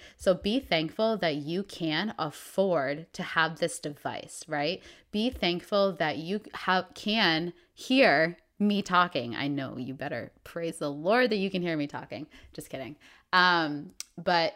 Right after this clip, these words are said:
like, be thankful for the little things. And then, of course, be thankful for your health, your family, your family's health, especially right now, but also for the body that you're in, right? Like,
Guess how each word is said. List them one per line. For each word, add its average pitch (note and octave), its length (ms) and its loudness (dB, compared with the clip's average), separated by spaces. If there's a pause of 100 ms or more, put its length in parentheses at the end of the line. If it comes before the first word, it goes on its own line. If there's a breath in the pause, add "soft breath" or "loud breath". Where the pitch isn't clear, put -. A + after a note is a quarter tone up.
like, F#3 240 -2
be B3 180 0
thankful A3 300 -2
for F#3 160 -2
the E3 100 -4
little D#3 220 -2
things. D3 320 -6
And F#3 160 -4
then, F3 100 -2
of E3+ 100 -6
course, D#3+ 320 -2 (320 loud breath)
be A#3 220 2
thankful D#3+ 580 -2
for D3 520 -2 (320 loud breath)
your E3 160 2
health, C#3+ 400 0 (300 loud breath)
your E3 160 0
family, D#3 580 0
your E3+ 220 0
family's D3 560 -4
health, C#3 320 -8
especially D3 640 -6
right C3+ 200 -6
now, - 340 -6
but F3+ 140 -2
also F3+ 600 0 (440 soft breath)
for G#3 160 0
the A#3 120 2
body B3+ 640 6
that F#3 260 2
you're D#3 140 -2
in, C#3+ 320 -8 (420)
right? G#3+ 320 2 (460 loud breath)
Like, A3 300 2